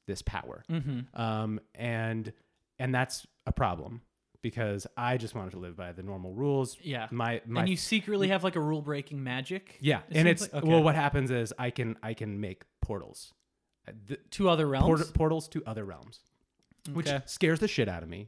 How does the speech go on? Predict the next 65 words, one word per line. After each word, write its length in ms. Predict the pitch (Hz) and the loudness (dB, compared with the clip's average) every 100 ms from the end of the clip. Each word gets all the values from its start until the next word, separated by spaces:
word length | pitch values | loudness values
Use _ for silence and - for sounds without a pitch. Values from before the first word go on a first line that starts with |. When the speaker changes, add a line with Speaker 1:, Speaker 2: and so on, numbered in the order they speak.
| - | -4
Speaker 1:
because 200 | 165 151 | 0 4
I 80 | 143 | 2
Speaker 2:
Mm-hmm. 80 | 113 | 6
Speaker 1:
don't 260 | 151 165 156 | 6 6 4
wanna 180 | 127 | 0
travel 380 | 120 123 113 110 | 0 2 2 0
anywhere 260 | 104 101 98 | -2 -4 -6
I 80 | 98 | -4
haven't 260 | 107 98 | -6 -4
been 180 | 127 196 | 2 6
before. 360 | 190 175 170 202 - - | 6 6 4 4 -2 -6
It's 140 | 330 | -4
scary. 560 | - 381 392 403 370 240 - | 4 6 8 8 8 4 2
What 100 | 311 | 0
if 80 | 214 | 2
I 60 | |
don't 120 | 123 | 0
know 80 | 120 | 2
the 40 | 262 | 2
language? 720 | 349 381 403 302 151 107 - | 6 6 8 8 6 4 -4
Speaker 2:
Right. 240 | 143 139 117 - - | -4 -4 -6 -14 -2
Speaker 1:
Um, 280 | 143 139 139 | 4 8 8
Speaker 2:
What 100 | 240 | 8
is 160 | 294 | 6
the 140 | 220 240 | 2 -4
first, 600 | - 202 196 190 - - | 0 2 2 0 -10 0
what, 140 | 180 | 2
w-, 180 | 226 240 | 4 2
how 140 | 202 | 2
would 100 | 233 | 2
you 100 | 247 | 2
describe 540 | 220 208 - 170 170 165 | -2 -4 -4 0 0 0
the 60 | |
first 380 | 156 - 165 - | -4 -2 -4 -4
time 260 | - 160 151 | -6 -4 -2
that 80 | 143 | -2
you 120 | 139 | -2
open 160 | 139 135 | -2 -4
a 60 | |
portal? 340 | 131 143 131 120 | -6 -4 -2 0
What 340 | 127 143 - | 0 -2 -6
po-, 120 | - | -8
what 260 | 160 175 170 | 0 0 2
realm 300 | 147 156 196 | 2 2 2
do 80 | 202 | 0
you 80 | 202 | 0
open 180 | 214 | 0
it 80 | 208 | 0
up 160 | 220 220 | -2 -2
to? 160 | 254 | -4
Where 240 | 185 151 170 | 0 2 2
are 140 | 147 | 2
you 140 | 175 185 | 0 0
when 100 | 180 | -2
it 100 | 151 | -4
happens? 380 | 139 151 226 254 | -4 -4 -2 2
Speaker 1:
Sure. 120 | 226 | 2
Speaker 2:
And 120 | 165 | 4
what 120 | 160 | 4
do 60 | 160 | 2
you 140 | 160 | 0
see 280 | 151 - 160 | -2 -4 -2
and 100 | 143 | -2
what 80 | 127 | -2
happens? 460 | 127 123 - - | -4 -6 -8 -16